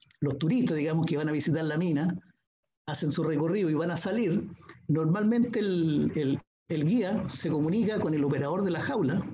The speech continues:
¿no? A través de ese teléfono y le indica que van a salir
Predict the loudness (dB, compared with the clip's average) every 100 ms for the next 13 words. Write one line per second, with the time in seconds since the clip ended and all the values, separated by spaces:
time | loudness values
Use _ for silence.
0 | 0 2 0 -4 -6 -2 0 0 0 0
1 | 0 2 0 2 2 2 -8 _ 0 2
2 | 4 4 2 2 2 2 0 -2 0 2
3 | 2